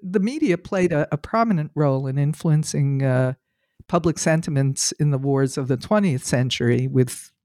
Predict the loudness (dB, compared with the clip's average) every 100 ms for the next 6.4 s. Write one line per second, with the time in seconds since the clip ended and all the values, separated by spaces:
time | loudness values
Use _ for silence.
0 | _ _ -2 0 0 -2 -6 -10 -16 -4
1 | 4 4 4 -2 0 0 0 0 2 0
2 | 0 -4 -6 0 0 0 -6 _ _ _
3 | -4 -4 0 0 0 0 0 0 0 2
4 | 0 0 -2 0 2 2 0 0 0 0
5 | 0 0 0 0 0 0 0 0 -2 -2
6 | -2 0 -2 -2